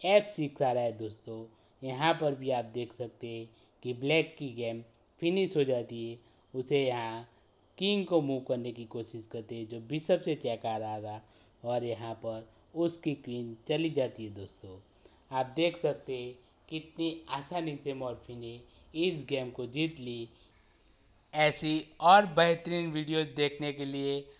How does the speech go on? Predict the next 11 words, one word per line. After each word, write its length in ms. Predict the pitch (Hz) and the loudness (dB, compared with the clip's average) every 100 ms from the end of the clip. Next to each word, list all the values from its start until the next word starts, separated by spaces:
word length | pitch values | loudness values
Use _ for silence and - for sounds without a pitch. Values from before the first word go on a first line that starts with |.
| - _ | -20 _
आप 340 | 156 180 190 190 - | 6 10 10 8 2
हमारे 420 | 156 151 151 151 | 4 8 8 8
चैनल 380 | 147 143 143 139 | 0 0 2 0
को 180 | 139 | -2
लाइक, 540 | 143 139 156 170 175 175 | 0 6 8 8 2 -6
सब्सक्राइब 760 | - 147 139 - 143 147 143 - | -4 -4 -2 0 2 2 -4 -6
और 180 | 135 135 | 0 0
शेयर 500 | 131 147 147 143 135 | 0 -2 0 0 -2
ज़रूर 280 | 143 165 185 | -2 0 0
करें 320 | 185 165 156 | 0 -2 -2
दोस्तों। 460 | 143 131 - - 104 | -4 -6 -8 -14 -14